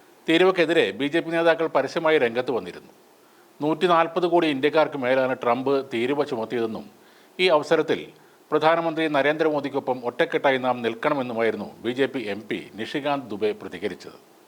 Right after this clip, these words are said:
റഷ്യൻ പ്രസിഡന്റ് പുടിനുമായി മോദി കഴിഞ്ഞ ദിവസം ഫോണിൽ സംസാരിച്ചിരുന്നു. റഷ്യയിൽ നിന്നും എണ്ണ ഇറക്കുമതി ചെയ്യുന്നതിലടക്കം അമേരിക്കയുടെ കടുത്ത എതിർപ്പ് തുടരുന്നതിനിടെയാണ് റഷ്യയുമായുള്ള വ്യാപാരത്തിൽ യാതൊരു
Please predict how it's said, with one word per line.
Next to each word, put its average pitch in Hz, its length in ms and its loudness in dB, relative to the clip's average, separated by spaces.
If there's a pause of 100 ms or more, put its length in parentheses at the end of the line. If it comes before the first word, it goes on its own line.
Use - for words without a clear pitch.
(840)
റഷ്യൻ 214 280 4
പ്രസിഡന്റ് 190 360 -2
പുടിനുമായി 160 440 2 (140)
മോദി 147 320 0
കഴിഞ്ഞ 143 180 2
ദിവസം 143 260 -6
ഫോണിൽ 156 380 2
സംസാരിച്ചിരുന്നു. 101 640 -8 (640)
റഷ്യയിൽ 160 300 2
നിന്നും 156 200 -2 (120)
എണ്ണ 143 160 -2 (180)
ഇറക്കുമതി 151 460 0
ചെയ്യുന്നതിലടക്കം 123 720 2 (640)
അമേരിക്കയുടെ 165 480 2 (160)
കടുത്ത 143 260 0 (200)
എതിർപ്പ് 147 440 -2
തുടരുന്നതിനിടെയാണ് 131 840 2 (220)
റഷ്യയുമായുള്ള 143 640 2
വ്യാപാരത്തിൽ 135 580 2 (540)
യാതൊരു 151 300 2